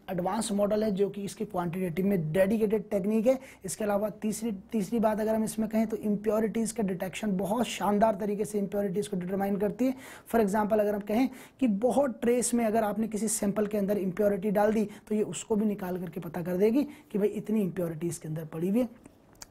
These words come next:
इम्प्योरिटी डिटर्मिनेशन का काम हो गया। ऑर्गेनिक कंपाउंड्स के अंदर तकरीबन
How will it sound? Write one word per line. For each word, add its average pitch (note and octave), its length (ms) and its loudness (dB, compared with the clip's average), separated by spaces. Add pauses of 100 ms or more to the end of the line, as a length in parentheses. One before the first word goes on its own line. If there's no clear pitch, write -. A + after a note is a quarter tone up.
इम्प्योरिटी F#3 480 2
डिटर्मिनेशन F3+ 600 -2
का F3+ 100 -4
काम F3 200 -2
हो F3+ 80 0
गया। G3+ 160 4 (280)
ऑर्गेनिक A3 480 4
कंपाउंड्स G#3 420 -4
के G#3 100 -4
अंदर F#3+ 180 -2
तकरीबन F#3+ 480 -2